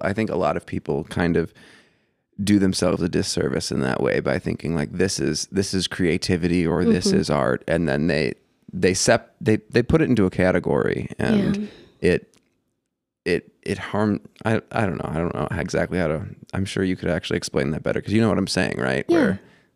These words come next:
Speaker 1: they kind of make it into this task that's supposed to be done in this certain kind of way.
Speaker 2: Mm-hmm.
Speaker 1: And they're probably doing just fine.
Speaker 2: Yeah. Yeah. There's so much self-judgment.
Speaker 1: Mm-hmm.
Speaker 2: And sometimes that comes externally. Um,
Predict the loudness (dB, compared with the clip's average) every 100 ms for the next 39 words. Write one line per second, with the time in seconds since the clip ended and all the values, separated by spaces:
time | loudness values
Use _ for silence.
0 | -2 0 0 -2 -8 -18 _ -4 -2 0
1 | -2 -2 -2 -2 -2 -4 -4 -4 -6 -4
2 | -2 -2 -4 -6 -8 -6 -6 -6 -6 -4
3 | -4 -4 -6 -8 -6 -6 -6 -8 -6 -6
4 | -4 -4 -2 -4 -4 -2 -2 -2 -2 -2
5 | -2 -4 -4 -4 -4 -4 -4 -6 -6 -8
6 | -8 -8 -6 -6 -6 -10 _ _ 2 4
7 | 4 2 0 -4 _ _ _ _ 4 6
8 | 6 4 2 0 -10 _ -20 -2 2 2
9 | 4 4 4 2 -4 -8 -4 0 0 0
10 | -2 0 0 0 -2 -6 _ _ _ _
11 | -6 -4 -4 -8 _ _ _ _ 0 2
12 | 2 2 2 4 4 2 0 0 2 2
13 | 2 -4 0 4 6 4 2 -2 -16 -6
14 | -2 0 0 -2